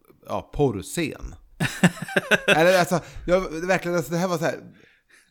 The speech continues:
Speaker 1: man anställer inte skådisar som skådespelar så dåligt. Det finns, alltså, jag förstår att man kanske gjorde det om, eh,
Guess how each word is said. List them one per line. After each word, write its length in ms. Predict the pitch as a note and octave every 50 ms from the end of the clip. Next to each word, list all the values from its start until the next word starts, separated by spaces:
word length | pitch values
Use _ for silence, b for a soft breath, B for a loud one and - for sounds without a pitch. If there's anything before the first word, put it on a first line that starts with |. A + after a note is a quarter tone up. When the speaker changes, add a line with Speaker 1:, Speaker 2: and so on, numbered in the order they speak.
| b b -
Speaker 1:
man 180 | C3+ D3+ D#3+ D#3+ -
anställer 760 | F#3 G#3 G3 D#3+ C3 A2 - - - D3+ C#3+ C#3+ D#3 F3+ G3
inte 300 | G#3 F3+ C3+ - - A#2+
skådisar 840 | - - - C3 G#2 F#2+ F2 F#2 E2+ - A2+ G2 F#2 F#2 F#2 - - _ _ _ _ _ _ _ _ _
som 160 | - C#3 C3 A#2
skådespelar 800 | - - - E3 D#3 C3 A2 F#2+ F#2 - - - A2+ G#2+ A2 G#2+
så 440 | G#2 - - - G#2+ F#2+ F#2 F2+ E2+ - _ _ _ _ _ _ _ _ - -
dåligt. 760 | D3 D3+ C3+ A2 F#2 G2+ C3+ E3+ - - - _ - - - _ _ _ _ _ _ _ _ _ -
Det 100 | D3 C#3+
finns, 360 | - - - F3 C#3+ C3+ D#3
alltså, 240 | D3+ F3 E3+ G3 E3+ B B B
jag 120 | B E3 E3
förstår 200 | F#3 - - G3+
att 60 | F#3+
man 80 | G3 F#3
kanske 200 | F3 D#3 E3 G3
gjorde 260 | G#3 G3 D#3+ C#3 C#3
det 140 | C#3 C3+ C3
om, 140 | B2+ B2 A#2+ - b b b b b _ -
eh, 40 | -